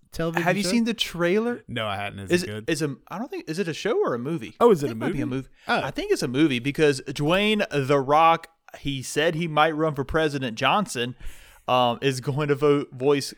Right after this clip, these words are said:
Speaker 2: uh, Crypto to Superdog.
Speaker 1: Hell yeah.
Speaker 2: And it's a whole story about, like,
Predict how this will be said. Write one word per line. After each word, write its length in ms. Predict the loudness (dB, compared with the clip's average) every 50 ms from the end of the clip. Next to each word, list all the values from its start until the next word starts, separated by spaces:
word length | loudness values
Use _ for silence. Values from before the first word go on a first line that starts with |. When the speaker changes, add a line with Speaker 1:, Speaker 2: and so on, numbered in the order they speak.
| _
Speaker 2:
uh, 240 | -6 -4 -4 -4 -4
Crypto 480 | -4 -2 2 2 2 2 2 0 2 2
to 80 | 0
Superdog. 480 | -2 -4 -4 -2 -2 -4 -4 -6 -6 -12 -14 -8
Speaker 1:
Hell 280 | -4 -4 -2 -2 -4 -6
yeah. 260 | -8 -10 -10 -12 -14 -16 -20 _ _ _ _ _ _ -10
Speaker 2:
And 140 | -6 -6 -4
it's 120 | -4 -4 -4
a 60 | -2
whole 240 | 0 0 -2 -2 -2
story 300 | -4 -6 -4 -4 -4 -2
about, 260 | 0 0 0 0 -2
like, 280 | -4 -4 -6 -6 -10